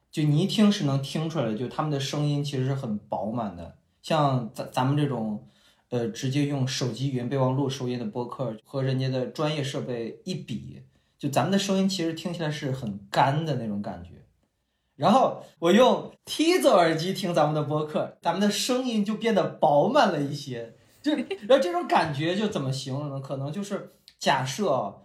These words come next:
用专业的麦克风，就是收音的播客声音，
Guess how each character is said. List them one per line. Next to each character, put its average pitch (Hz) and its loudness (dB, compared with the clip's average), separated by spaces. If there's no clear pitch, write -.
用 190 4
专 220 4
业 220 0
的 156 2
麦 160 2
克 151 -4
风， 170 -6
就 147 -2
是 135 -4
收 143 0
音 151 2
的 135 2
播 160 -2
客 160 0
声 147 -4
音， 139 -6